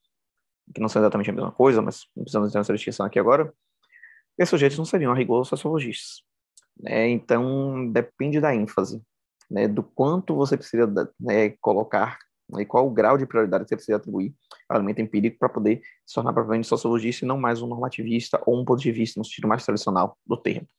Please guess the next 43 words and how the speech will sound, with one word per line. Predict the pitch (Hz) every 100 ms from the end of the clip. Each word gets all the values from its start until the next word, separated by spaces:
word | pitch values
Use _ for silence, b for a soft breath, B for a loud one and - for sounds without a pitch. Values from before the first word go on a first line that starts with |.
| _ -
né? | -
Porque | - 101
aí | 98
também | - 95
existe | 92 -
a |
possibilidade | - 107 117 135
de |
você | 113 123 143 - _ _ _ _ _ _ _
acabar | - 98 104
pensando | - - 104
num | 104
modelo | 101 98 104 - _ _ -
de | 123
positivismo | - 104 110 117 117
sociológico, | 127 - 107 104 - - - _ _ b b b b b _
né, | - 101
que | - 107
é |
um, | 95 - - - -
uma | - 110 101 110
outra | 110 117 107
via. | 101 87 - _ -
Agora, | - 107
eu |
tô | -
falando | 123 135
positivismo | 131 135 127 143
no | 156
sentido | - - 156
mais | 143 139 151 165 -
tradicional | - 143 - - 117
do | 110
termo, | 131 135 113
como | 107 104
alguns | 107 107 104
veem | 101 101 95
a | 87
escola | - 90
da | 90
exegese | 101 95 95 101
como | - 110
positivismo, | 117 127 90 127 123